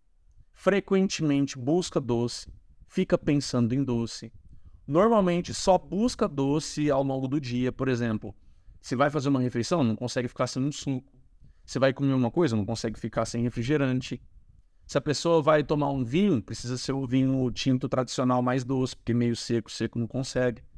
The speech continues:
Ela precisa de sempre da muleta do doce. Tá? Ela precisa ver doce em tudo, ou quase tudo. Porque se não tiver, ela já ou fica mais triste, ó,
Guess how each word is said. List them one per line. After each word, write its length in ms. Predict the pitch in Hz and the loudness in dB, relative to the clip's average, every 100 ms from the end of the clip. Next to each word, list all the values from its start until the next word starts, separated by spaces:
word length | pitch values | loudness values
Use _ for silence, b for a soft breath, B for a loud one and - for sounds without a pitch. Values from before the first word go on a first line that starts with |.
| - - | -20 -12
Ela 180 | - 135 | -4 -2
precisa 380 | 165 151 160 147 | 0 0 -2 -2
de 140 | - | -2
sempre 420 | - 190 220 - | -2 0 0 2
da 80 | 220 | 2
muleta 380 | 220 208 185 190 | 4 4 4 2
do 100 | 190 | 0
doce. 440 | 147 113 - - - _ _ _ _ _ _ _ _ | 0 -2 -4 -12 -20 _ _ _ _ _ _ _ _
Tá? 120 | 110 | 0
Ela 100 | 139 | 2
precisa 320 | 123 139 139 | 0 -2 0
ver 160 | 135 160 | 2 2
doce 420 | 135 160 165 185 | 2 0 0 -2
em 120 | 214 | -2
tudo, 360 | - 139 113 107 _ _ - - _ | 0 0 0 -6 _ _ -20 -20 _
ou 140 | - 117 | -6 0
quase 400 | 135 135 156 190 | 4 4 4 -2
tudo. 340 | - 120 95 - _ _ - | -2 -2 -4 -14 _ _ -10
Porque 240 | 120 147 | -2 -2
se 180 | - 180 | 0 0
não 260 | 170 196 220 | 2 2 0
tiver, 480 | - 208 208 240 - - - _ _ _ - _ | 0 2 2 2 -4 -20 -20 _ _ _ -20 _
ela 320 | 120 117 127 | -2 2 0
já 240 | 127 120 117 | 2 2 2
ou 140 | 123 | 0
fica 300 | 127 120 - | -2 -8 -4
mais 260 | 117 185 - | 0 0 0
triste, 440 | 185 202 165 - | 0 0 0 0
ó, 280 | 120 117 110 | 0 0 -4